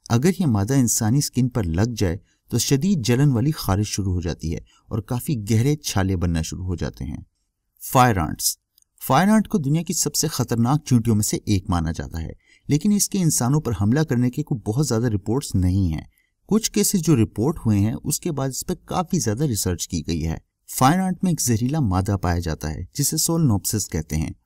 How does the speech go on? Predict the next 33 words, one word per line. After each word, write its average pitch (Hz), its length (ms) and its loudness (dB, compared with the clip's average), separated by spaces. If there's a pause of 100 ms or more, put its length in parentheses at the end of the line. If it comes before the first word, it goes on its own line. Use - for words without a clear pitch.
और 110 120 -2
अगर 147 180 0
ये 185 80 0
काट 123 380 -2
ले 135 100 2
तो 139 140 -4
स्किन 127 300 -2
पर 120 160 -6 (120)
काफी 139 260 0
बुरी 107 260 0
खारिश 110 500 -2
और 135 120 -2
जलन 113 280 0
शुरू 98 260 -4
हो 87 100 -2
जाती - 340 -10
है। - 160 -8 (400)
कुछ 151 200 0
केसेस 160 320 -2
में 170 120 0
तो 170 100 -4
स्किन 165 300 0 (100)
फूलकर 151 360 2
गुब्बारा 104 440 2
बन 98 180 2
जाती 87 300 -4
है - 140 -6 (280)
और 101 120 0
मजीद 98 340 2
साइड 127 240 -4
इफेक्ट्स - 360 -4
ये 101 180 0
हैं 98 200 0